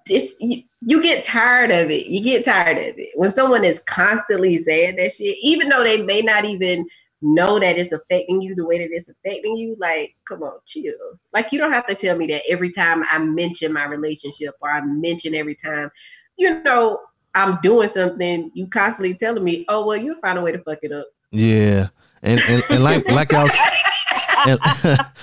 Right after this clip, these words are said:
Speaker 2: and like y'all said earlier, like, she already irritated with her. So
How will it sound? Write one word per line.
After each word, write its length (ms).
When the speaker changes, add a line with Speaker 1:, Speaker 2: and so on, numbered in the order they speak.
Speaker 2:
and 100
like 180
y'all 160
said 340
earlier, 360
like, 300
she 220
already 540
irritated 640
with 140
her. 80
So 480